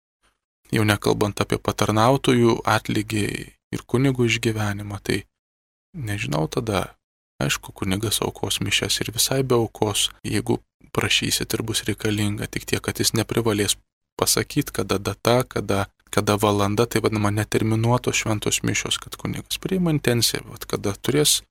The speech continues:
laisvą dieną, kada nėra užsakyta, tada ir pau-, paaukos šventąsias mišias. Tai yra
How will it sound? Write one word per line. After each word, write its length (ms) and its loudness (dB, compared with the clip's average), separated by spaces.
laisvą 560 2
dieną, 600 0
kada 320 0
nėra 340 2
užsakyta, 540 -2
tada 280 -4
ir 120 -8
pau-, 400 -2
paaukos 500 0
šventąsias 600 -4
mišias. 380 0
Tai 140 -4
yra 140 2